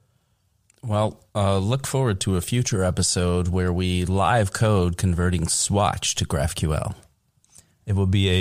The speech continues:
Speaker 2: a sixty-seven day episode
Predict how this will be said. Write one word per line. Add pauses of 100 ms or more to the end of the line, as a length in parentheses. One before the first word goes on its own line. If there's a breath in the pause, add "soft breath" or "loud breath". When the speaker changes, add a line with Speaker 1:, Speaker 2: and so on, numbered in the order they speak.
(160)
Speaker 2:
a (260 loud breath)
sixty-seven
day
episode